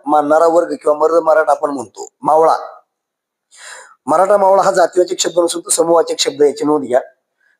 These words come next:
तो शिवरायांचा मराठा मावळा हा कुठल्याही निमंत्रणाची वाट बघत नाही. पुरोगामी चळवळीतला कार्यकर्ता म्हटलं की त्याची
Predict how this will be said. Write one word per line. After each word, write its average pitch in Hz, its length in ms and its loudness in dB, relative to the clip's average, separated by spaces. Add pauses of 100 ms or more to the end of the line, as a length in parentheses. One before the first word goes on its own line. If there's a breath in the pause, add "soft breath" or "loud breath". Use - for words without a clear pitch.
(120)
तो 226 60 4
शिवरायांचा 202 540 2
मराठा 196 380 4
मावळा 160 300 2 (640)
हा 180 80 0
कुठल्याही 196 340 0
निमंत्रणाची 196 480 0
वाट 175 200 2
बघत 151 220 0 (120)
नाही. - 120 -12 (440 loud breath)
पुरोगामी 190 420 2
चळवळीतला 190 480 2
कार्यकर्ता 180 500 2
म्हटलं 160 240 -4
की 175 120 -12
त्याची 196 600 -6